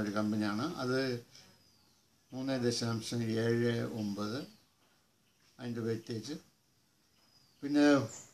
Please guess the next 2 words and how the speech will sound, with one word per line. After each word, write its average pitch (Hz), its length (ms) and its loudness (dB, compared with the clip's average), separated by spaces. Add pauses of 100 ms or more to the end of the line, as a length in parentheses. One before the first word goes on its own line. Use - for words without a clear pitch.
(600)
ഭാരതി 156 580 8 (1900)
എയർടെൽ, 120 440 -2